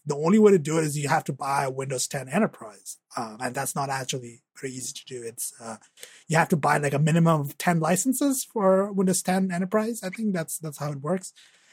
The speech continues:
But, uh, yeah, like, you can't turn it off unless you have the enterprise version, which is, you know, it feels like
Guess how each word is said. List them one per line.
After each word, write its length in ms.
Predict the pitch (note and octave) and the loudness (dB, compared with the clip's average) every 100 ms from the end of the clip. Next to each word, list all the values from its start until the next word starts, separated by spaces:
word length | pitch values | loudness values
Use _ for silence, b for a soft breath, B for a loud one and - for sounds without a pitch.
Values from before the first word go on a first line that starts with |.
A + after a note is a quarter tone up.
| b _ | b _
But, 400 | - C#3 C3 G#2+ - _ - | -4 0 0 -2 -10 _ -10
uh, 300 | B2+ A#2 G#2 - _ _ - | -8 -8 -10 -14 _ _ 0
yeah, 240 | E3+ E3 | 2 2
like, 200 | C3 B2+ | 2 0
you 80 | D3 | -2
can't 320 | - E3+ F3+ | -2 0 2
turn 180 | - F#3 | 2 2
it 100 | D#3 | 2
off 160 | C#3+ C#3+ | 0 0
unless 280 | C#3+ C#3 | 0 0
you 100 | E3 | 0
have 160 | C3+ B2+ | -2 -2
the 100 | C3+ | -4
enterprise 400 | E3+ D#3+ B2+ G#2+ | -4 -4 -4 -6
version, 340 | G#2+ G#2+ - A2+ | -12 -20 -20 _
which 240 | B2 - | -12 -10
is, 340 | B2 A2+ A2+ A2+ | -8 -10 -12 -18
you 80 | A2+ | -16
know, 200 | A2+ A2 | -16 -16
it 120 | A2+ | -16
feels 380 | - D3 C3+ C3+ | -8 -2 -2 -2
like 180 | B2+ | -8